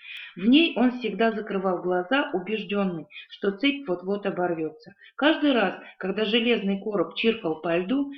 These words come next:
сердце у него на миг останавливалось. "Двести лет назад тут были драконы", думал Сэм теперь,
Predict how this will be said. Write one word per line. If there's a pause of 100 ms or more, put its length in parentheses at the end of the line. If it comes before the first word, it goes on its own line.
сердце
у
него
на
миг
останавливалось. (320)
"Двести
лет
назад (260)
тут
были
драконы", (160)
думал
Сэм
теперь,